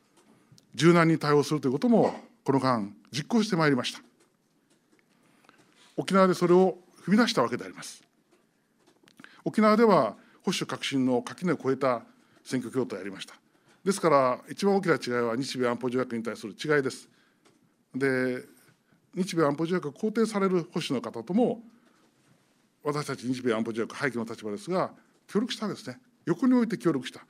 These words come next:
しっかり、しかししっかりとした協力ができた。なぜならば、沖縄にはまさに国民的大義、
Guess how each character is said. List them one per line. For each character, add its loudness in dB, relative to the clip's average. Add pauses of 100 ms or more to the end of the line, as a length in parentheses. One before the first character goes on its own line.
(160)
し -4
っ -20
か 0
り、 2 (140)
し -6
か 2
し -2
し -4
っ -20
か -4
り 0
と -2
し -8
た -6 (360)
協 2
力 2
が 2
で 0
き -12
た。 -14 (200)
な 4
ぜ 2
な 6
ら 6
ば、 4
沖 -4
縄 2
に 4
は 2 (580)
ま 2
さ 4
に 2 (360)
国 -2
民 2
的 -6
大 -2
義、 -10